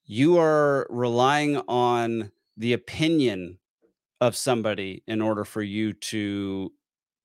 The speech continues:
get an advantage over the other team, rather than playing to your skill set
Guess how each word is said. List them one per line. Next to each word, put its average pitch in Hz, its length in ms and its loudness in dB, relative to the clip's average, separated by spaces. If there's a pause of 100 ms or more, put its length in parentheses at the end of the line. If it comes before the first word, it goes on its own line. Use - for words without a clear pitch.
get 113 180 2
an 107 140 0
advantage 101 640 -4
over 95 240 -4
the 95 100 -2
other 87 180 -4
team, 85 340 -8 (100)
rather 127 380 6
than 107 440 -2 (1700)
playing 139 380 6
to 131 140 -2
your 135 400 6
skill 147 380 2
set 98 360 -2